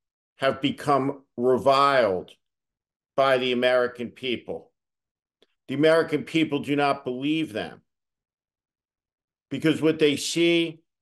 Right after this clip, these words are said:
is the daily production of conflict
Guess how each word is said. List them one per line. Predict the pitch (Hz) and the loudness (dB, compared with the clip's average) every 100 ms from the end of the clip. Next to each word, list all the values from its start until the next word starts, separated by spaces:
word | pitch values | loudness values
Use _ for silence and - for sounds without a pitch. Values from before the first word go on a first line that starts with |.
| _ _ _ | _ _ _
is | - 147 117 | -6 -4 -2
the | 127 | -6
daily | 95 139 143 156 160 151 | 0 2 4 6 4 2
production | - 135 - 151 151 - 135 123 117 _ _ _ _ _ _ _ _ _ _ - | -2 -6 2 2 2 -2 -4 -4 -6 _ _ _ _ _ _ _ _ _ _ -4
of | 113 | -4
conflict | - - 147 143 - 110 - - - | -4 2 2 2 0 -2 -4 -10 -20